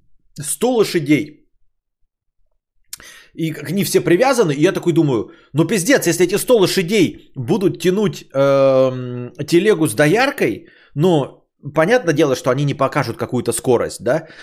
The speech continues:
Но им пиздец как будет легко. Телега просто будет лететь вообще. Просто лететь будет телега.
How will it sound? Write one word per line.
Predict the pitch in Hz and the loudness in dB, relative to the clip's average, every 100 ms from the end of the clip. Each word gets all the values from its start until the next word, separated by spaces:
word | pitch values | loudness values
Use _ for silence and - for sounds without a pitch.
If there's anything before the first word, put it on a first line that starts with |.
| - | -4
Но | 139 | 0
им | 214 220 | 2 2
пиздец | 240 170 277 262 | -2 0 0 2
как | 240 185 | 0 0
будет | 190 180 | 0 0
легко. | 175 - - 147 | 0 -2 2 2
Телега | 98 165 277 226 | 4 2 2 0
просто | 185 269 262 180 | 0 0 0 -2
будет | 147 190 156 139 | -2 -2 -2 0
лететь | 151 147 170 120 | 0 2 2 2
вообще. | 107 110 - 107 | -2 -4 -6 -8
Просто | - - 170 160 147 117 | -4 0 4 2 0 -4
лететь | 113 - 113 90 | -4 -2 -4 -4
будет | 92 85 82 | -8 -10 -10
телега. | 98 85 73 - | -10 -8 -12 -18